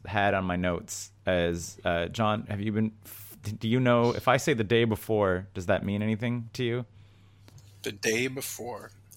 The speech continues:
Speaker 2: Nope. Like, do you mean yesterday? There's a word for
Speaker 1: Yes.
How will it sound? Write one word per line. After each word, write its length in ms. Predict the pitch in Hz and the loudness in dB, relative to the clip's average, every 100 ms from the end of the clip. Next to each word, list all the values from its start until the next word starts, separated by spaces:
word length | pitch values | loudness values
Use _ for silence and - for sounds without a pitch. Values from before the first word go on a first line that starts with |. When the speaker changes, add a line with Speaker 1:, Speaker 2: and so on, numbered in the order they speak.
| - | -4
Speaker 2:
Nope. 180 | 156 - - - - _ - - - - | -4 -4 -8 -20 -20 _ -20 -20 -18 -4
Like, 220 | 123 - | -4 -4
do 60 | 123 | -2
you 60 | |
mean 160 | 123 120 | 0 2
yesterday? 460 | 120 - 254 262 262 - - - | 4 4 2 -2 -4 -12 -20 -10
There's 140 | 113 | -2
a 80 | 98 | 0
word 160 | 160 | 0
for 100 | - | 0
Speaker 1:
Yes. 200 | 107 107 | -2 -4